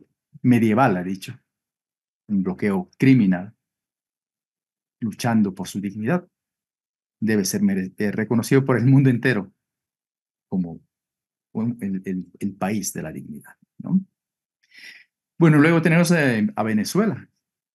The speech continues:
en mil novecientos noventa y nueve, con Hugo Chávez.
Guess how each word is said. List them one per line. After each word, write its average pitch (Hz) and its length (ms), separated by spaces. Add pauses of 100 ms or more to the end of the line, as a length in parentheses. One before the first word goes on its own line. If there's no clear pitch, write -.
(440)
en 101 100
mil 104 100
novecientos 104 320
noventa 98 240
y 95 60
nueve, 131 360
con 87 240
Hugo 90 180
Chávez. 127 600